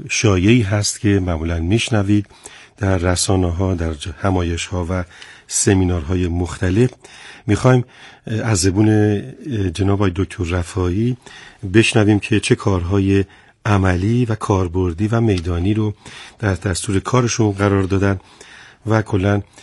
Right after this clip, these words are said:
این رسالت آیا به عهدهٔ فقط قوهٔ قضاییه هست و یا نه، به عهدهٔ همهٔ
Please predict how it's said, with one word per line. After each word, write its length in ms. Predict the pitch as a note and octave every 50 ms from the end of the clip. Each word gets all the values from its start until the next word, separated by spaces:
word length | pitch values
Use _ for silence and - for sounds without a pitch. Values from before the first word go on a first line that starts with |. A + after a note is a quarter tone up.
| - - - -
این 140 | - B2+ G#2+
رسالت 560 | G#2 G2+ - - A2+ G#2 A2+ A#2 A2 - -
آیا 320 | G#2+ G#2 G2+ G#2+ G#2+ G#2+
به 100 | G2+ G2
عهدهٔ 320 | G#2 F2+ - - - A2+ A2
فقط 300 | - - G2 G2 A2+ -
قوهٔ 380 | - - G2+ E2+ E2 F#2+ G#2+
قضاییه 580 | C3 - - C#3 C3+ A#2+ A#2+ B2 B2 A#2 A#2 A2
هست 380 | G#2+ A#2+ A#2+ A#2+ A#2 - - G2+
و 140 | F#2 F#2
یا 260 | E2+ F2 F#2+ G2 G2 - - - - - - - - - - - _ _ _ -
نه، 300 | G#2+ G2+ G#2+ A2 G2+ F2 - _ _ - - - - - _
به 240 | - G#2+ F2+ F2 G2
عهدهٔ 420 | G2 F#2+ F2 D#2 - A2+ A2 A2
همهٔ 680 | G#2+ F2+ - F#2+ G2 G2 G#2 A2 A2+ A#2 A#2+ A#2 A#2+ A2+